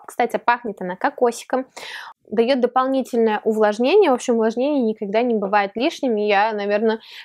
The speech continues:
всеми силами стараюсь, а, все больше и больше их увлажнять. И, в общем, если я придерживаюсь, а, органического ухода, то я в дальнейшем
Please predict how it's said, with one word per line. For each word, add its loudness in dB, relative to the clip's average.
всеми 0
силами 2
стараюсь, 2
а, 2
все 0
больше 2
и -2
больше 2
их -4
увлажнять. 0
И, 0
в 2
общем, 0
если 0
я 0
придерживаюсь, 2
а, 4
органического 0
ухода, 4
то 0
я 2
в -4
дальнейшем 0